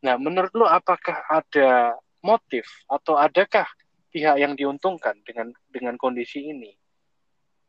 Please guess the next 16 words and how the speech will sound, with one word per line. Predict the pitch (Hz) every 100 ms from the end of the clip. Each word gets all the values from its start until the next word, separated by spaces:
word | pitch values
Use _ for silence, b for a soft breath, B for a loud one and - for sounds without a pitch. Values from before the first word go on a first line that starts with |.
| _
Artinya, | - - 170 202 175
eh, | - - 147 143
dengan | 131 139 135 139
kondisi | 147 139 135 - 143
kita | - -
di | 147 139
lockdown | 175 - 147 139
nih, |
misalnya | 131 139 147 143 170
nih, | 170
gua, | - 147 180
gua, | 208 202
gua | - 208
mikir | 190 180 180
secara | 156 - 143 143 135 127 - _ _ _ _
simpel | 147 143